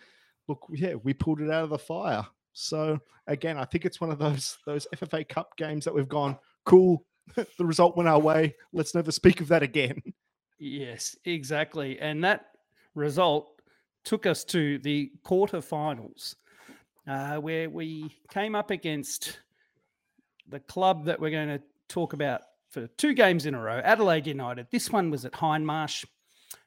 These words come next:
Speaker 2: uh, F F A Cup quarterfinal. You know, they have a really good record in the F F A Cup. I think they've won it twice. Or is it three times? I think it's, I think it's twice. And,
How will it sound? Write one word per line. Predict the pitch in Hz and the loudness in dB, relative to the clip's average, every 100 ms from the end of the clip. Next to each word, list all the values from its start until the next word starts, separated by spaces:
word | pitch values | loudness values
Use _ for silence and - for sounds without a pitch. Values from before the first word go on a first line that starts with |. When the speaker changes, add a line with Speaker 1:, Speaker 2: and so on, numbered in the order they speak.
| _ | _
Speaker 2:
uh, | 131 127 131 139 | -12 -8 -8 -8
F | 185 | -6
F | 165 - | -6 -6
A | 127 | -10
Cup | - - | -12 -14
quarterfinal. | - 139 - - 180 185 180 180 180 175 | -16 -16 -14 -2 2 4 4 2 0 -2
You | 180 | -4
know, | |
they | 175 269 | 0 2
have | - | 2
a | 165 110 | 0 -2
really | 160 185 151 | 0 0 0
good | 120 160 135 131 _ _ _ | -2 -2 -2 -6 _ _ _
record | 139 170 - 175 165 | -4 -2 0 0 0
in | |
the | 165 175 | -2 -2
F | 170 | -4
F | 160 | -4
A | 165 156 | -2 -2
Cup. | - 170 - _ | -2 -4 -4 _
I | _ | _
think | 156 - | -20 -16
they've | - 123 - | -12 -12 -10
won | 127 | -10
it | 120 - - | -10 -14 -20
twice. | - 220 233 226 - - - _ _ _ _ _ _ _ _ - | -2 2 2 0 -8 -10 -12 _ _ _ _ _ _ _ _ -14
Or | 131 | -12
is | 110 | -12
it | |
three | - 208 214 | -12 -10 -8
times? | 240 220 247 151 | -6 -6 -8 -12
I | |
think | - - | -16 -20
it's, | - - | -20 -20
I | |
think | - 175 | -18 -18
it's | - | -18
twice. | - - - - _ - - - - | -16 -16 -18 -20 _ -20 -20 -20 -10
And, | 156 170 175 175 175 160 | -2 0 0 0 -4 -6